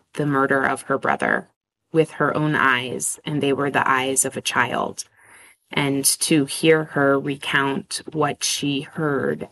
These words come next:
and saw and experienced in her own words and in her own voice,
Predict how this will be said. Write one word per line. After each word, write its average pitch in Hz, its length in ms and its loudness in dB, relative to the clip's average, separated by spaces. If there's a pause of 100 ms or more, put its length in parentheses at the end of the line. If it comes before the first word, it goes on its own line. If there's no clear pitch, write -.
and 131 380 -4
saw 143 540 2
and 139 160 -4
experienced 135 1000 -2
in 147 260 -4
her 143 260 -6
own 160 300 -2
words 147 560 -2
and 143 140 -8
in 143 140 -8
her 147 220 -4
own 147 320 -4
voice, 139 680 -4